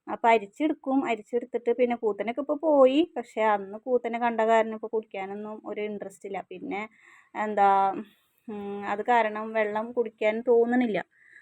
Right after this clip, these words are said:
ആ വെള്ളത്തിന് എന്തോ ഒരു മ-, ആ, വ്യത്യാസം പോലെ, ഒരു കട്ടിപ്പൊക്കെ പോലെ തോന്നണം. അത് കാരണം ഞാൻ താത്താടെ വീട്ടിൽ പോയിട്ട് കുടിക്കാനുള്ളത് വെള്ളം മാത്രം കുപ്പിയിൽ കൊണ്ടുവരും ട്ടോ. നോമ്പ് തുറന്ന് കഴിഞ്ഞാൽ, ആ, വെള്ളം കുടിക്കാൻ വേണ്ടിയിട്ട് കുപ്പിയിൽ വെള്ളം കൊണ്ടുവരും. ചില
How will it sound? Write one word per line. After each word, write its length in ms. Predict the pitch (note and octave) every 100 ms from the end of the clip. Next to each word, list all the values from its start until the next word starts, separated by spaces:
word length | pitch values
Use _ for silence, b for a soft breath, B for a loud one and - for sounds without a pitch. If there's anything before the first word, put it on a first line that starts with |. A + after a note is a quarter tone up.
| b -
ആ 160 | - G3+
വെള്ളത്തിന് 420 | A3+ A3 A3 A3+
എന്തോ 180 | A3+ A3+
ഒരു 160 | A#3 B3 A#3+ - _ _ -
മ-, 160 | A3
ആ, 200 | A3+ A3
വ്യത്യാസം 580 | A3 A#3+ B3 B3 B3 C4+
പോലെ, 280 | B3 F#3+ -
ഒരു 100 | A3 B3+
കട്ടിപ്പൊക്കെ 480 | C4+ - A3 A3 A3+
പോലെ 200 | A3+ G#3+
തോന്നണം. 420 | A3 F#3+ F#3 F#3
അത് 80 | G3
കാരണം 220 | G#3+ G#3+
ഞാൻ 260 | G#3+ G3+ G#3
താത്താടെ 320 | A3 G#3 F#3+
വീട്ടിൽ 260 | G3+ G#3+ G#3
പോയിട്ട് 260 | G3+ G3 A3
കുടിക്കാനുള്ളത് 640 | A#3 A3 - A#3+ A#3 A3
വെള്ളം 320 | A3 G#3 G#3+
മാത്രം 500 | G#3 G3 F#3+ F#3+ G#3+
കുപ്പിയിൽ 460 | A3 A3+ - G3 G3
കൊണ്ടുവരും 460 | G#3 G3 F#3 F#3
ട്ടോ. 180 | F#3 F#3 F#3 _ _ _ -
നോമ്പ് 280 | G#3+ G3+ G#3
തുറന്ന് 220 | G#3+ G#3+
കഴിഞ്ഞാൽ, 360 | G#3+ G#3 G#3 G#3
ആ, 160 | G#3+ G3+
വെള്ളം 280 | G#3 G3+ G3
കുടിക്കാൻ 340 | G#3+ G3+ G3
വേണ്ടിയിട്ട് 340 | G3 F#3+ F#3+ G3+
കുപ്പിയിൽ 460 | A3+ A3 G#3 G3
വെള്ളം 260 | G#3+ G3+ G3
കൊണ്ടുവരും. 480 | G3 G3 G3 G3+ A3
ചില 160 | G3+